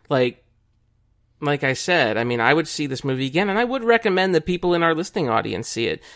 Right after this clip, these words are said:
See it and, you know, let us know what you think about it, 'cause I'd love to know what some of our listeners think. I'd love to know, you know, what their opinions are and, and, you know, um,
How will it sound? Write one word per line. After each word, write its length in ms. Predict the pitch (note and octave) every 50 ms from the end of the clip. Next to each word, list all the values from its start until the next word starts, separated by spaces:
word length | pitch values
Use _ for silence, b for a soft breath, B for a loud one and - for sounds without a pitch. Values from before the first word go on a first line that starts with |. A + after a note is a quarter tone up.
| B _
See 280 | - - - B3+ D#4+
it 100 | F#4 A4
and, 180 | - A3 A3 G#3+ -
you 180 | G3 F#3 G3
know, 220 | G3 F#3 F#3 F#3 - - - - -
let 240 | - - D3 G3 A#3+
us 160 | A#3 - -
know 120 | A3+ A3+
what 200 | A3+ G#3+ G3+ C#3
you 260 | C#3+ C#3 C#3+ F3 B3
think 400 | A#3+ - - B2 A2+ G#2+ - - - -
about 340 | B2 A#2 B2 A2 F2 D#2 F#2+
it, 200 | D#2+ D2 - -
'cause 200 | - D3 B2 B2 -
I'd 220 | - C#3+ F#3 F#3+ C#3+
love 320 | B2+ C3 D3 G3 A#3 A3 -
to 120 | - D#3+
know 360 | B2+ A#2+ A2+ G#2+ G2+ G2 F2+ B B B B B -
what 140 | C#3+ C#3 -
some 200 | - D3+ C#3+ C#3
of 100 | B2+ B2+
our 140 | A#2+ A#2
listeners 440 | A2+ A#2 A#2+ - - B2+ G2 - -
think. 260 | - A2 G#2+ G#2 -
I'd 180 | A#2+ E3+ E3 C#3+
love 220 | C#3+ D3+ F3 F#3+ -
to 140 | - E3+ C#3+
know, 340 | B2+ A#2 A2+ A2 G#2+ A#2 B B B B B B -
you 80 | C#3+
know, 60 | B2+ A#2+
what 240 | B2+ C3+ C3+ -
their 180 | C#3+ C3 B2 A#2+
opinions 500 | A#2+ - - C3 B2 A#2+ A#2 A2 A2+ A2+
are 320 | A#2 A2+ A2 A2 A2 G#2+
and, 140 | A2 A2 -
and, 300 | - A#2 A2+ G#2+ A2 A#2
you 80 | A#2 A2+
know, 240 | A2+ A2 G#2 A2 b b b b b b -
um, 340 | - G#2+ G2+ G2+ G#2 G#2+